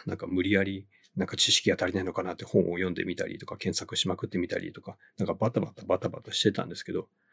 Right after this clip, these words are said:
あ、これやっぱ寝た方がいいなって最近は強く思って、あの、割と寝ることもあります。まあ、家で仕事してるんでね、そこら辺は自由なんですけど、あの、単純に頭が働いてない時って睡眠がうまくいかなかっ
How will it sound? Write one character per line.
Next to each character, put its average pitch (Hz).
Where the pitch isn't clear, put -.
あ、 110
こ -
れ -
や 92
っ -
ぱ -
寝 95
た 113
方 113
が 120
い 92
い 87
な -
っ -
て -
最 -
近 117
は 107
強 -
く -
思 98
っ 123
て、 -
あ 92
の、 85
割 110
と 127
寝 101
る 123
こ 123
と 127
も -
あ 90
り 98
ま 90
す。 -
ま 87
あ、 -
家 107
で 92
仕 -
事 -
し -
て 95
る 90
ん -
で 80
ね、 -
そ -
こ -
ら 104
辺 101
は 85
自 90
由 113
な 87
ん 82
で 82
す -
け -
ど、 92
あ 95
の、 87
単 131
純 143
に 143
頭 147
が -
働 92
い 95
て -
な 98
い 98
時 92
っ -
て -
睡 -
眠 113
が 117
う 120
ま 98
く -
い -
か 95
な 95
か -
っ -